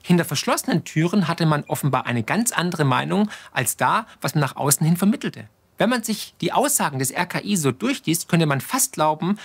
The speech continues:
das seien selbst alles Verschwörungstheoretiker, Querdenker und Aluhutträger. Ich könnte hier noch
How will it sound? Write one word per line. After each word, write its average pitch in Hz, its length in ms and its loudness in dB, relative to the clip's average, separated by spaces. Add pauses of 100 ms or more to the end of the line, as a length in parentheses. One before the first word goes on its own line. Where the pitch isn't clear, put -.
das 143 140 -4
seien 139 180 0
selbst - 340 -4
alles 135 200 -2
Verschwörungstheoretiker, 120 1200 0
Querdenker 131 680 -2
und 123 240 2
Aluhutträger. 123 800 -2 (180)
Ich - 140 2
könnte 247 220 0
hier 226 100 4
noch 214 200 -2